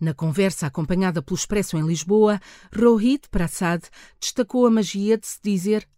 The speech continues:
"Alexa" e ver o pequeno equipamento ganhar vida, a capacidade de processar a voz do utilizador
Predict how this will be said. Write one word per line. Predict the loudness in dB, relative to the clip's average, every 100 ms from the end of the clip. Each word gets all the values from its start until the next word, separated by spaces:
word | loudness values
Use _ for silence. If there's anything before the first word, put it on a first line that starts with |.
| -4
"Alexa" | -2 0 -2 -4 -4 -4 -8 _ -6
e | -2
ver | 2
o | 0
pequeno | 0 -4 0 2 0
equipamento | -2 -4 -2 0 0 -2 -4
ganhar | -4 -2 -4
vida, | -4 -6 -4 -6 -10 -20 -20 -14
a |
capacidade | -6 -4 -4 -4 -2 -2 -4 -6
de | -6 -6
processar | -2 -4 -2 -6 -4 -4
a |
voz | -4 -4 -4 -6
do | -8
utilizador | -8 -6 -6 -4 0 2 2